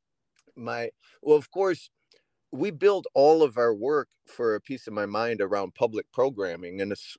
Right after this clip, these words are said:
of course, the pandemic disrupted that, and we found ourselves, uh,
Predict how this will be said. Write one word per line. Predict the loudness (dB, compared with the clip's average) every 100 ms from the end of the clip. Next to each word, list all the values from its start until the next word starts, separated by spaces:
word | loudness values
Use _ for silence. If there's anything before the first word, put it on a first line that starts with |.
| -8
of | -6 4
course, | 4 4
the | 2
pandemic | 4 4 6 4 4 -2 -6
disrupted | -10 -4 -2 -2 -4 -6 0
that, | 0 0 -4
and | -8
we | -6
found | -4 -2 -2
ourselves, | -2 2 2 2 -2 -18 -4
uh, | 0 0